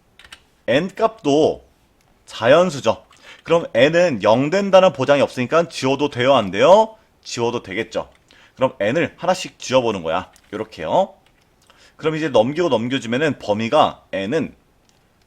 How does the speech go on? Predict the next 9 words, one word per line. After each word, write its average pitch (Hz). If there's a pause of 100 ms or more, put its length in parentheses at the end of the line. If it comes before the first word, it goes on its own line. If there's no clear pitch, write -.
십 202 (260)
더하기 90
K보다 175
작아요 104 (300)
라고 92
나오게 90
되는 101
거예요. 82 (120)
어때요? 127